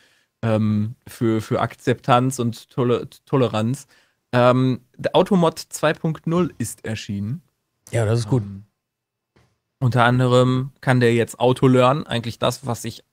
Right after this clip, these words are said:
Speaker 1: beim ersten Mal schon erwartet hatte. Das wurde jetzt in der zweiten Version, ähm, implementiert. Das heißt, wenn, ähm, Automod, kurz nochmal zur Erklärung, das nutzt in Deutschland kaum jemand, weil der noch nicht so auf die deutsche Sprache, ähm, geeicht war. Ähm,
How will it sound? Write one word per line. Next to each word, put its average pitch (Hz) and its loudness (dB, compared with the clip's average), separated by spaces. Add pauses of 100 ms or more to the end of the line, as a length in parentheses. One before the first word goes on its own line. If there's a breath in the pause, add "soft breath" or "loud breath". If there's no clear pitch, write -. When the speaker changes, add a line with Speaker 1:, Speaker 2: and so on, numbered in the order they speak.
(160)
Speaker 1:
beim 117 2
ersten 135 4
Mal 107 2
schon 110 -6
erwartet 107 -6
hatte. 143 0 (360 loud breath)
Das 139 2
wurde 135 4
jetzt 123 2
in 120 -2
der 113 2
zweiten 139 2
Version, 113 -2
ähm, 113 -4
implementiert. 113 0 (280 soft breath)
Das 120 0
heißt, 117 0
wenn, 120 2
ähm, 113 -2
Automod, 139 2
kurz 139 -2
nochmal 127 2
zur 113 -2
Erklärung, 135 0
das - -4
nutzt 143 2
in 143 0
Deutschland 135 2
kaum 131 0
jemand, 135 0
weil 120 0
der 113 0
noch 117 0
nicht 120 -2
so 117 -2
auf 107 -4
die 113 -6
deutsche 113 -4
Sprache, 135 -2
ähm, 135 -4 (280 soft breath)
geeicht 135 -2
war. 139 0 (480 soft breath)
Ähm, 127 2